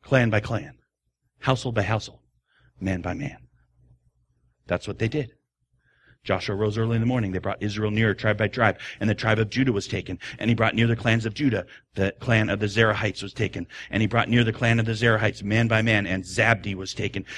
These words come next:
And he brought near his household, man by man, and Achan, the son of Cam-, Carmi, the son of Zabdi, the son of Zerah, the tribe of Judah, was taken.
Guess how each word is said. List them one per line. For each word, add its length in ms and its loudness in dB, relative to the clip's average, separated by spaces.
And 140 4
he 20 8
brought 240 0
near 160 6
his 120 0
household, 420 0
man 260 6
by 140 4
man, 240 2
and 100 -2
Achan, 300 4
the 100 0
son 200 0
of 120 -4
Cam-, 240 -2
Carmi, 320 2
the 100 -2
son 180 0
of 60 -4
Zabdi, 360 2
the 60 -6
son 180 -2
of 80 0
Zerah, 260 4
the 120 -2
tribe 240 0
of 100 -6
Judah, 300 0
was 320 0
taken. 360 -12